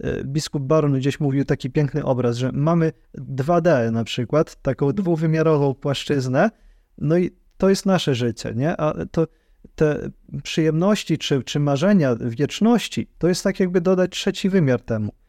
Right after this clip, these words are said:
To co, że nie będę miał tego dwuwymiaru, jak będę miał coś głębszego, coś innego zupełnie. Tak, tak różne jest to,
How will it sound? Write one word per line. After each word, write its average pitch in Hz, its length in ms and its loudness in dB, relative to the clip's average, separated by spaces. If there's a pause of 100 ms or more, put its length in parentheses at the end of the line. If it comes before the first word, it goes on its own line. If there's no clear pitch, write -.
(320)
To 190 280 2
co, 220 300 2
że 135 180 2
nie 131 140 0
będę 156 280 2
miał 147 220 2
tego 135 380 0 (380)
dwuwymiaru, 147 840 0
jak 160 160 0
będę 165 280 0
miał 165 140 2
coś 151 200 -4
głębszego, 147 560 -2
coś - 240 -8
innego 151 460 2
zupełnie. 113 480 -4 (280)
Tak, 151 320 -4
tak 196 240 2
różne 185 440 2
jest - 380 -4 (200)
to, 147 320 0